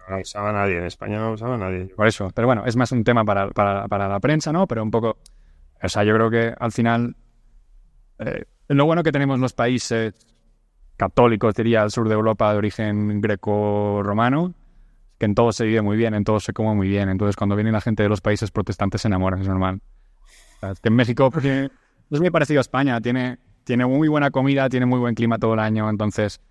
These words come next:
Speaker 2: están en la misma time zone que Texas, entonces mucha gente se viene aquí a trabajar en remoto. Es normal que eso pasara.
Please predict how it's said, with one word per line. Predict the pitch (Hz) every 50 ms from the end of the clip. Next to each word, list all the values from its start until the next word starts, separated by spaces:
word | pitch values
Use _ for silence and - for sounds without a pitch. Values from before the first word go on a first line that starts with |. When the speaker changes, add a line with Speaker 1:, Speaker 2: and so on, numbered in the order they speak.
| _ - -
Speaker 2:
están | - 113 - 139 135 139
en | 135 135
la | 127
misma | 131 135 120 123 123 117
time | - 123 127 123 117
zone | 123 120 113 107
que | - 113 110 110 110 110 110 110 107 107 107 113 - - 107
Texas, | - 127 123 - - 120 117 110 - 113
entonces | 104 98 117 110 - - 107 117
mucha | 123 123 - 113
gente | - 120 113 107
se | 110
viene | 110 113 110 110
aquí | 104 110
a | 107
trabajar | 110 107 104 98 107 107
en | 107 104
remoto. | 104 98 98 104 98 - 104 95 98
Es | 98 113
normal | 120 113 110 110 107
que | - 110
eso | - 113
pasara. | - 98 - - 92 87 -